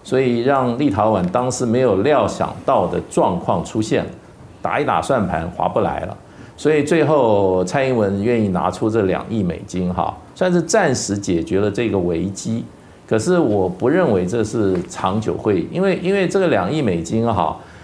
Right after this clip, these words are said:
你后面还要看它怎么样能够去落实。如果落实得不好的话，这个问题还会再冒出来。因为龚明鑫在十月二十六到二十九的时候哈，呃，他率了一个六十几个人的庞大代表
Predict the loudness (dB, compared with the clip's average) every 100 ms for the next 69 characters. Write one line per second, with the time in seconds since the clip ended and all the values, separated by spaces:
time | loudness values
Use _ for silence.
0 | -6 -2 0 2 2 2 0 0 -2 0
1 | -2 -2 -4 -4 0 0 0 -2 0 0
2 | 0 -2 0 2 0 0 -6 -8 -12 -16
3 | -20 -12 0 2 4 2 2 2 4 2
4 | 4 2 4 2 2 0 -2 0 2 0
5 | 0 0 2 2 2 2 2 0 -2 -4
6 | -4 -6 -14 -20 -20 -20 -4 0 2 2
7 | 2 2 0 0 -2 0 2 2 2 0
8 | -4 -4 -2 2 2 2 2 0 0 0
9 | 0 2 2 2 0 -2 -6 -6 -8 -6
10 | -2 -2 -2 -8 -10 -16 -18 -16 -4 -2
11 | 0 0 0 0 0 2 2 4 2 2
12 | 2 2 0 -4 -4 -2 0 2 0 0
13 | -2 0 0 0 -2 -4